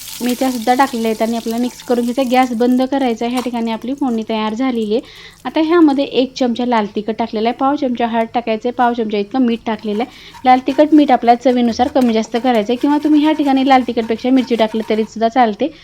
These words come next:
पण वर्षभरासाठी बनवत असाल तर लाल तिखटच वापरा. आता ह्या ठिकाणी सर्व मसाले टाकून झालेले आहेत. अगदी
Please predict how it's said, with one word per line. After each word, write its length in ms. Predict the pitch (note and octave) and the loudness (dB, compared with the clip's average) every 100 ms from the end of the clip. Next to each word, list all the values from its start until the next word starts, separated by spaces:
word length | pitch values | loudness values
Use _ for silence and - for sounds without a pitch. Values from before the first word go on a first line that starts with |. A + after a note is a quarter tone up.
| - _ | -20 _
पण 60 | A#3+ | 0
वर्षभरासाठी 560 | B3+ C4 C#4 C4+ C#4+ | 0 4 2 2 2
बनवत 360 | D4+ D4+ C#4 C4+ | 4 4 4 0
असाल 200 | A3+ A3+ | -2 0
तर 80 | C4+ | 2
लाल 200 | C#4+ A3+ | 4 2
तिखटच 340 | A3 G#3+ G#3 G#3+ | -2 -4 -4 -2
वापरा. 280 | G3+ G#3 A#3+ - - - - | -2 -2 -8 -8 -20 -20 -14
आता 140 | C4 C4+ | -6 2
ह्या 140 | E4 | 2
ठिकाणी 340 | E4+ D#4+ C#4+ C#4+ | 4 2 2 4
सर्व 200 | D4 C#4 | 4 4
मसाले 300 | C4+ B3+ B3 | 2 0 2
टाकून 340 | B3+ B3 A#3 | 2 4 0
झालेले 300 | B3+ A#3 A3 | 0 0 -2
आहेत. 140 | A#3 | -4
अगदी 240 | - A3 | -6 -4